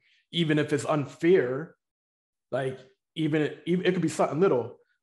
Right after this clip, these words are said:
So, uh, I play for the N F L, you know, you know, uh, did something stupid, got drunk, stole a thousand dollars from my friend.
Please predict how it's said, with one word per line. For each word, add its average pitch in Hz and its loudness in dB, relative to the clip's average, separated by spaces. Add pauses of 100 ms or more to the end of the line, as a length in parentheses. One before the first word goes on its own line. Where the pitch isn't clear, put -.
(220)
So, - -10
uh, 160 4 (380)
I 151 -2
play 156 0
for 160 0
the 151 4
N 156 0
F 151 -6
L, 165 0 (420)
you 170 -6
know, 160 -2 (920)
you 143 -10
know, 147 0
uh, 151 -2 (500)
did 165 -4
something 170 0
stupid, 185 0
got 165 2
drunk, 185 0
stole 196 0
a 196 -2
thousand 202 2
dollars 202 4
from 208 -4
my 190 -2
friend. 135 -6